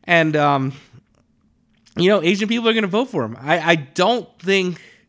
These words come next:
I think Trump realizes that he needs Ohio to win. And he needs the younger generation. And putting a millennial in his, you know, vice president cabinet, uh, pick will definitely, you know,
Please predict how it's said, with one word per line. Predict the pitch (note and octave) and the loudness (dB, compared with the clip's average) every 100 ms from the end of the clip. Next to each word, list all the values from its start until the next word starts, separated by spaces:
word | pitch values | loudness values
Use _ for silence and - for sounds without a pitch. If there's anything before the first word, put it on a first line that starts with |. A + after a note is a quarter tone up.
| _ _ _ - | _ _ _ -2
I | D#3 | 0
think | A#3+ B3+ - _ | 0 -4 -8 _
Trump | - - G3 G#3+ - - _ _ _ _ | -14 -2 0 0 -6 -20 _ _ _ _
realizes | C#3+ G3+ G#3 F3 D#3 D3 D3 | 0 4 4 6 4 2 -2
that | D3 C#3+ | -2 -2
he | D3+ | -4
needs | F#3+ F#3 | -2 0
Ohio | E3+ D#3 D#3+ D#3+ | 0 2 2 2
to | D3 | 0
win. | B2 G#2+ D#3 - _ _ _ _ _ _ _ _ | -2 -4 -10 -20 _ _ _ _ _ _ _ _
And | D3 D#3 D3 C3+ | 4 4 4 -2
he | - D#3+ | -6 -6
needs | D#3 F#3 G3+ E3 | -2 0 -2 -2
the | F3 | -2
younger | D#3+ D#3 | 0 -2
generation. | C#3 C3+ B2+ D#3+ E3 D#3+ C3+ | -2 -2 0 0 0 -2 -4
And | C3+ C3+ C3 | -4 -4 -2
putting | F3 G3+ | -2 -2
a | |
millennial | G3+ D#3 E3+ G3 D#3+ A#2 A2+ - _ _ _ _ _ | -4 -2 0 0 0 -2 -6 -14 _ _ _ _ _
in | C#3+ F#3 F3+ | 0 2 2
his, | F3 E3+ D3+ C3+ C#3 C3+ | 2 0 -2 -8 -12 -6
you | D3+ | -2
know, | C#3 B2+ B2 - _ | -2 -2 -6 -14 _
vice | A#2 C#3+ D#3+ D#3 | -4 0 0 0
president | F#3 G3+ G3+ C#3 A#2+ | 0 0 -2 -6 -8
cabinet, | C3 B2 A#2+ A#2 | -6 -6 -8 -6
uh, | B2 A#2 | -4 -4
pick | A2 - C3+ C3+ _ _ _ _ _ _ | -6 -4 -4 -6 _ _ _ _ _ _
will | C3+ F3+ F#3 | -2 2 2
definitely, | D3+ F3+ F3 F3 D#3+ D#3+ | 4 4 4 -2 -2 -2
you | D#3+ D#3 | 0 2
know, | B2+ B2+ | 2 0